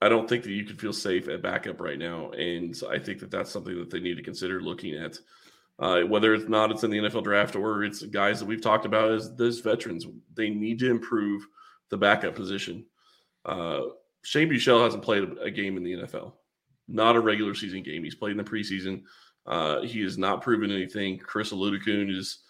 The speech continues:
also not played in a regular season N F L game. So those are not guys that I think you can go into the, the season with and feel like you have a good backup on the roster. And don't get me wrong, Mahomes is Q B one in the N F L, and I completely agree with that.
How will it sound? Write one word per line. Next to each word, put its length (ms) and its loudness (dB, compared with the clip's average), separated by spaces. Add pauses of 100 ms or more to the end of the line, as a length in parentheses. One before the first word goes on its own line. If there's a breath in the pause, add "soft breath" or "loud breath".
(220 soft breath)
also 300 6
not 180 4
played 240 2
in 100 0
a 60 0
regular 300 -2
season 320 -4
N 120 -2
F 120 -6
L 100 -2
game. 220 0
So 400 0 (340 soft breath)
those 240 6
are 80 2
not 240 4
guys 320 8
that 140 0
I 100 4
think 220 -10
you 80 -4
can 100 -4
go 200 -2
into 400 -4 (160)
the, 80 -6
the 140 -4
season 440 -2
with 220 -2
and 160 -6
feel 160 -4
like 240 2
you 80 -8
have 260 0
a 100 0
good 200 -4
backup 340 -2
on 80 -2
the 80 -6
roster. 520 0
And 220 -2 (1300)
don't 140 12
get 100 8
me 60 8
wrong, 340 6
Mahomes 380 6
is 160 -2
Q 160 0
B 120 0
one 300 2
in 100 2
the 120 2
N 80 2
F 160 -4
L, 260 6
and 120 2
I 160 2 (120)
completely 400 -2
agree 200 -6
with 120 -6
that. 200 -2